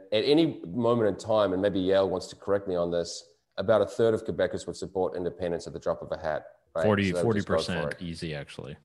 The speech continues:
Speaker 1: Yeah.
Speaker 2: Probably more. <laughs>
Speaker 1: Yeah. So pretty strong. And Alberta does not have that strong. It is true that a majority of the Conservative Party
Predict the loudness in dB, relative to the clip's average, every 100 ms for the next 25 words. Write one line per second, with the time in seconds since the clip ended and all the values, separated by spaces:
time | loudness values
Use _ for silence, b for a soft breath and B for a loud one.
0 | _ -4 -2 -2 -6 -10 -14 -20 -14 -12
1 | -4 0 0 -2 4 8 8 6 -2 -14
2 | _ _ 2 2 2 2 6 8 8 8
3 | 6 0 -2 2 2 2 0 2 4 6
4 | 6 6 4 4 4 4 2 2 2 2
5 | -2 -4 -4 -8 _ _ -20 B B _
6 | 2 2 2 4 6 8 6 6 4 6
7 | 8 8 4 0 -4 0 4 4 4 0
8 | 0 4 4 4 -2